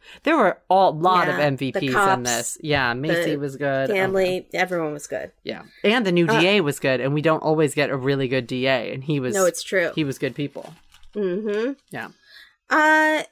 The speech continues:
Speaker 2: so that's all I think we have from today. For, follow us on Instagram and Twitter and,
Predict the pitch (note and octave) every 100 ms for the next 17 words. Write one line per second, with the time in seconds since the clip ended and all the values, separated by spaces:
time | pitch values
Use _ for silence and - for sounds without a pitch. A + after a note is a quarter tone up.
0 | _ _ - F#4 E4+ G#4+ A4+ B3+ B3 F4+
1 | A#3+ A#3+ A#3+ A#3+ A3 A3+ - B3 A#3 -
2 | A#3 A3+ C4 D4+ _ D4+ C#4 - C#4 C4+
3 | C#4+ C#4 C#4 C4 B3+ B3+ B3+ C4 A#3+ A#3+
4 | - B3 B3+ C4 - A#3 A#3